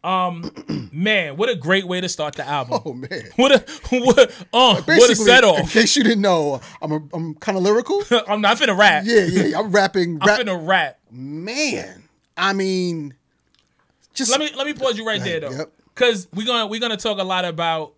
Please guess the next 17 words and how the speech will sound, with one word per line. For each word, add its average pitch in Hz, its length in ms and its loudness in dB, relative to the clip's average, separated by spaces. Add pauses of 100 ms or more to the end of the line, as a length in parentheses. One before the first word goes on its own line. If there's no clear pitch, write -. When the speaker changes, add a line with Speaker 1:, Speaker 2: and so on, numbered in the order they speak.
Speaker 1:
Pun's 180 280 -8
lyricism, 165 540 -10
but 160 240 -10
the 170 100 -10
first 262 280 -2
thing 233 140 -4
I 208 80 -2
actually 202 280 -6
wrote 208 220 -6
here, 226 360 -6 (220)
Speaker 2:
Mm-hmm. 101 160 -20 (380)
Speaker 1:
af-, 185 200 -2
after 220 280 -2
lyricism, 254 720 -8
Speaker 2:
Mm-hmm. 104 240 -18
Speaker 1:
was 160 200 -10
voice, 233 560 -4